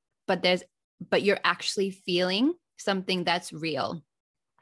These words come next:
So please don't ever think that you're crazy,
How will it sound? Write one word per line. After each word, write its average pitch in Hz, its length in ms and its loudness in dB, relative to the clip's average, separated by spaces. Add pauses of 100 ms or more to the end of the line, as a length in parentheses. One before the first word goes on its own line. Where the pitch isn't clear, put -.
(220)
So 202 160 0
please 220 380 2
don't 214 180 -2
ever 175 160 -2
think 175 320 -8
that - 160 -4
you're 160 140 -2
crazy, 202 600 -2